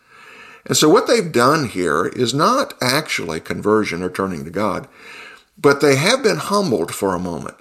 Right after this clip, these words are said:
just humbled for a moment. Their repentance wasn't a permanent thing. It was temporary at best. But the reaction of God to that, even that small display of humility,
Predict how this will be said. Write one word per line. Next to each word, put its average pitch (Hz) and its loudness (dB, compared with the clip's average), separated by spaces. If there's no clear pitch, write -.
just - 0
humbled 143 -2
for 104 -2
a 98 -2
moment. 92 -6
Their 143 8
repentance 143 2
wasn't 160 2
a 135 0
permanent 160 0
thing. 98 -2
It 139 4
was - 2
temporary 92 -2
at - -8
best. - -4
But 113 -2
the 120 4
reaction 123 2
of 107 -2
God 110 2
to 98 -2
that, 123 -2
even 143 -2
that 127 0
small 175 0
display 131 2
of 95 -4
humility, 101 -2